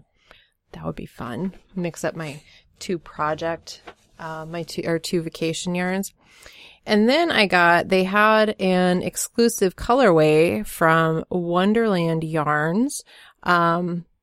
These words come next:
it's called Mad Hatter, and, um, it has, um, it's the Thread Lab exclusive colorway. So it's, there, some of the,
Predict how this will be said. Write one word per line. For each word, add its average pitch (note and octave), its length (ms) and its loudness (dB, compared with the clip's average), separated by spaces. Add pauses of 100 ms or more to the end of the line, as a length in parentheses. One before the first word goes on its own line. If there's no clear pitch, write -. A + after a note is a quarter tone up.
(420)
it's F3+ 180 -4
called E3+ 440 0
Mad F3 400 2
Hatter, G3+ 720 -2
and, F3 720 -4 (100)
um, E3+ 280 -2
it E3+ 100 -6
has, E3+ 800 -2 (580)
um, F3 800 -2 (340)
it's - 140 -6
the E3+ 120 -2
Thread G3 340 -2
Lab F3+ 440 2
exclusive - 440 -4
colorway. F3+ 360 2
So F3+ 180 2
it's, F3+ 260 2 (460)
there, G3+ 380 6 (220)
some B3+ 240 2
of D#4 60 4
the, E4 140 4